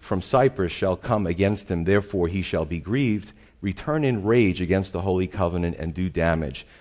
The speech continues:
So he shall return and show regard for those who forsake the holy covenant." Antiochus four, roughly one sixty-eight B C, he goes down to Egypt again,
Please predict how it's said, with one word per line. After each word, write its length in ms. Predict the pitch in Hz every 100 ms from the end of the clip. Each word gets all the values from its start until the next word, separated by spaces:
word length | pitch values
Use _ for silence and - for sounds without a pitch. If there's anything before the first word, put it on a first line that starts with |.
| -
So 140 | - 101
he 140 | 110
shall 220 | 113 113
return 540 | 92 87 - 131 110 95
and 180 | 71 87
show 180 | 107
regard 640 | 92 85 80 95 90 80 76 - - - _
for 180 | - -
those 340 | 98 92 90
who 140 | - 107
forsake 840 | - 104 90 - 131 135 98 -
the 100 | 87
holy 300 | 85 85 92
covenant." 480 | - 127 120 78 67 - _ _ _ _ _ _ _ _ _ _ -
Antiochus 600 | 120 135 131 117 101 -
four, 420 | 107 98 92 90 - _ _ _ _ _
roughly 640 | - 98 - 101 95 90 87 -
one 260 | 90 101 110
sixty-eight 720 | - 107 - 101 95 95 85
B 180 | 95 92
C, 420 | - 95 85 85
he 200 | 76 90
goes 340 | 82 87 92 85
down 280 | 87 85
to 60 | 82
Egypt 440 | 80 85 87 80 -
again, 480 | 90 92 82 71